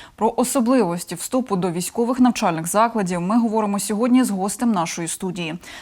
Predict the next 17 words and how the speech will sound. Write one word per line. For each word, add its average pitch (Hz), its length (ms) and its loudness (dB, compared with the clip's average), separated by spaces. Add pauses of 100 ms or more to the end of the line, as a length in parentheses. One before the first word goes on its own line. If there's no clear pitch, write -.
(120)
Це - 260 0
Олександр 247 560 2
Косіненко, 247 760 2
заступник 196 520 -2
начальника 190 480 0
Саксиганського 208 840 0
районного 190 500 0
у 180 60 -2
місті 180 280 -4
Кривий 196 340 0
Ріг - 160 -6
територіального 202 680 2
центру 180 360 -2
комплектування 220 800 0
та 185 140 -2
соціальної 202 540 -2
підтримки, 214 680 0